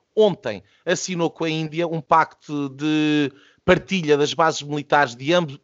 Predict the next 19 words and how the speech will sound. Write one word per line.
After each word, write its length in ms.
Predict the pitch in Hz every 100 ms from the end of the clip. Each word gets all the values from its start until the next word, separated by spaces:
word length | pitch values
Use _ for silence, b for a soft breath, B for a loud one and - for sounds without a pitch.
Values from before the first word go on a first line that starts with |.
| -
de 180 | 127 190
ambos 120 | 156
os 120 | 151
países 340 | 165 170 180
por 160 | - 160
ambos 260 | 170 160 143
os 120 | -
países. 340 | - 135 117
Ou 80 | 131
seja, 180 | 143 135
os 100 | 131
indianos 340 | 143 135 135 131
podem 240 | 135 131
partilhar 480 | 131 127 127 127 117 b b b
as 140 | 127
bases 500 | 120 135 131 127 123
australianas 640 | 139 - 139 127 135 131 117
e 60 |
vice-versa. 540 | 110 107 - 87 -